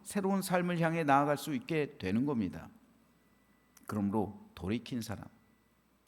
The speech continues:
돌이킨 사람만이 변화될 수 있다는 사실, 이전과는 다른 모습으로 새로운 삶의 모습으로 살아갈 수 있다는 사실을 오늘 우리가 깨달으면서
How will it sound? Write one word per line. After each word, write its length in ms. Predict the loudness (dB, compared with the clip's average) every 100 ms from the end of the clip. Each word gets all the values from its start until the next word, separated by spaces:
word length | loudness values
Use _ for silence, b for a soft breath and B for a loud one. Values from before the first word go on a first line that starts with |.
| b b b b _ _ _ _ -8
돌이킨 500 | 2 4 4 0 2
사람만이 480 | 2 2 4 2 2
변화될 520 | 4 4 4 2 -2
수 120 | -2
있다는 340 | -2 -2 -2
사실, 480 | -2 -4 -8 -10 -14 -16 _ _ _ _ _ _ -10
이전과는 540 | 0 2 4 4 4 4
다른 260 | 2 4
모습으로 500 | 2 2 0 0 -2 B B
새로운 400 | -8 0 2 2
삶의 520 | 2 2 4 2 0 B B -8
모습으로 680 | 6 6 6 2 2 2 -4
살아갈 320 | -2 0 2
수 120 | 0 -4
있다는 280 | -2 -2
사실을 580 | 0 0 -2 -2 -4 -4 B B B
오늘 360 | 0 4 4 2
우리가 480 | -2 -2 0 -2 -4 -16 -20
깨달으면서 800 | -4 -2 -2 -2 -2 -4 -6 -10